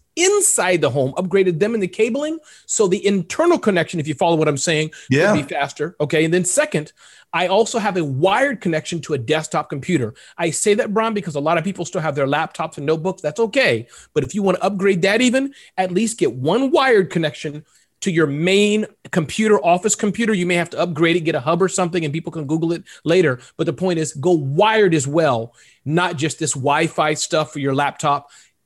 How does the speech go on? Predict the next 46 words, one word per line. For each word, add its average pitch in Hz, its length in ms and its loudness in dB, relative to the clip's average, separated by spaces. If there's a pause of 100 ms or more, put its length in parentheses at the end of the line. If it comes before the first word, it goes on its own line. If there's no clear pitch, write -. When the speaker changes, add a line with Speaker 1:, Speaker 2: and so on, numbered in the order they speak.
(200)
Speaker 1:
Get 151 240 0
solid 139 400 -2
wired. 110 440 -4
Your 127 180 -6
connectivity 135 260 -2
Speaker 2:
I 135 60 2
think 160 80 4
Speaker 1:
will 143 80 4
be 160 60 2
Speaker 2:
that's, 131 200 2
Speaker 1:
much 123 180 -6
better. 156 60 2
Speaker 2:
yeah. 120 240 2 (760)
So 160 240 4
it, 156 140 0
it's 151 160 2
interesting 165 460 2
you 127 100 2
point 135 300 0
that 123 220 2
out. 123 340 -2
My 135 200 0
son, 123 500 2
who 123 160 0
just 135 240 0
graduated 131 500 2
from 117 140 -8
college, 117 580 -2 (340)
i-, 135 40 -2
is, 135 340 2
it 143 160 0
was 131 220 2
an 127 140 2
I 143 200 0
T 151 260 4
major. 107 540 -2 (440)
And 127 120 2
he 151 120 4
came 151 280 2
home 139 340 4
and 127 60 2
he 120 80 -2
said 139 320 0
to 131 100 0
me, 117 300 0
yeah, 143 180 2